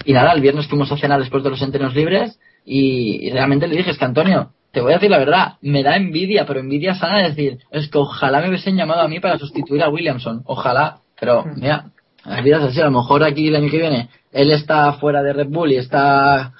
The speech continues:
Speaker 1: en el foso y a mí, no sé, pues me dan la oportunidad de, de probar un D T M y triunfo. Estoy poniendo un ejemplo tirando bien para mí. No sé, la vida ya te lo he dicho.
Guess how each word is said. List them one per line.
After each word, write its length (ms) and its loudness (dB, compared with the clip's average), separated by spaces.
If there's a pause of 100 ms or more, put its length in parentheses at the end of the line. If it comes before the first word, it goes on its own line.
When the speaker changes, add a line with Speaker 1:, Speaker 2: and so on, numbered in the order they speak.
(220)
Speaker 1:
en 60 -4
el 140 2
foso 400 2
y 360 -2
a 120 0
mí, 240 -4
no 120 -4
sé, 200 -4
pues 280 -6 (120)
me 100 -8
dan 160 -2
la 60 2
oportunidad 580 0
de, 200 -2 (920)
de 100 0
probar 180 2
un 80 2
D 80 4
T 100 2
M 180 0
y 80 -4
triunfo. 480 -6
Estoy 280 -2
poniendo 560 2 (400)
un 140 -2
ejemplo 960 2 (200)
tirando 380 2
bien 220 0
para 180 0
mí. 240 -8 (680)
No 140 0
sé, 220 -2
la 120 -2
vida 340 4
ya 200 -2
te 80 -8
lo 80 -2
he 40 -2
dicho. 400 -10